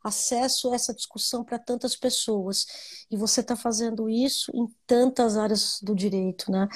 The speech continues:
Eu, eu diria, eu sou uma apaixonada pelo direito e pela arbitragem. Eu quero morrer trabalhando. Ache a sua área,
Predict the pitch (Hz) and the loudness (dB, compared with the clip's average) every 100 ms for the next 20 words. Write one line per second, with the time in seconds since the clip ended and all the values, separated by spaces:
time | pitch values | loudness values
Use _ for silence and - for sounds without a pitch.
0 | - - 226 - 240 - 254 262 240 247 | -8 -10 -2 10 10 12 12 12 10 10
1 | 269 277 277 - 254 262 254 294 277 277 | 10 12 10 10 10 10 8 4 4 2
2 | - 269 285 - 302 269 214 196 185 - | 2 2 4 2 0 0 0 -2 -8 -12
3 | _ - 214 202 190 190 208 226 254 - | _ -2 0 2 2 6 8 10 8 2
4 | 269 277 - - - 220 - 233 240 214 | -4 -4 -12 -10 2 2 10 12 12 10
5 | 220 208 190 185 180 185 196 - - - | 6 8 8 8 4 0 -6 -16 -20 -20
6 | _ 214 208 233 226 233 262 208 233 277 | _ 6 8 8 10 12 12 12 10 10
7 | - - 254 254 214 190 185 180 - - | 8 0 2 2 0 -2 -6 -12 -16 -20
8 | - - 254 294 339 359 - - 320 - | -20 -2 8 12 12 10 4 0 -4 -6
9 | - 277 247 220 214 202 | -6 -6 -4 -4 -6 -10